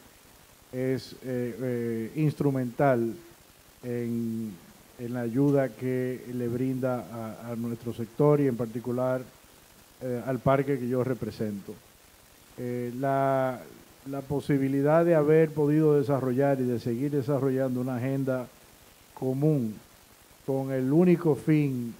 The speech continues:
de seguir atrayendo inversiones extranjeras ha sido el, el, el lenguaje que, eh, el gobierno y el sector privado de Zona Franca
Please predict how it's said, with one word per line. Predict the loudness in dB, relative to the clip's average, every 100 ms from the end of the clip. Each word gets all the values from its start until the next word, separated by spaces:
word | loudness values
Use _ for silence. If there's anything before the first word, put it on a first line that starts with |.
| -10
de | -6 -4
seguir | -4 -2 0 2
atrayendo | 2 0 -2 -2 -4 -4 -6
inversiones | -6 -2 -2 0 -2
extranjeras | -4 -6 -4 -2 -4 -6 -12 -20 -20 -20 _ -8
ha | -6
sido | 0 2 6 6 6 2 -4
el, | -8 -6 -6 -6 -8 -12
el, | -12 -12 -12
el | -10 -6
lenguaje | -2 0 2 4 4 2 0 -14 -20 -20 -20 -20 -18 -6
que, | -2 -2 -2 -6
eh, | -4 -4 -4 -4 -6 -6
el | -2
gobierno | 2 4 6 4 6 4
y | 2 0
el | -2
sector | -4 -2 0 0
privado | 0 0 0 0 0
de | -2
Zona | -2 -4
Franca | -4 -4 -4 -6 -8